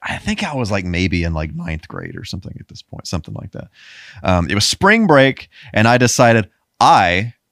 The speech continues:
am going to play through Chrono Trigger because I want to, and it's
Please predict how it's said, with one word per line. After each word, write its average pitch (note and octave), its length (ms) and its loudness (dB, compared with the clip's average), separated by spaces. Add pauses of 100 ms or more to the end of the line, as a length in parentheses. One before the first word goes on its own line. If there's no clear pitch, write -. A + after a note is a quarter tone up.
(140)
am G2+ 80 -4
going E2 180 -6
to E2 60 -8
play G#2 240 -2
through A2 200 -6
Chrono G#2 320 2
Trigger - 480 -10
because E2+ 520 -8 (100)
I E2+ 100 2
want F2+ 300 -2
to, C3+ 360 -6
and E2 220 -4
it's E2 140 -6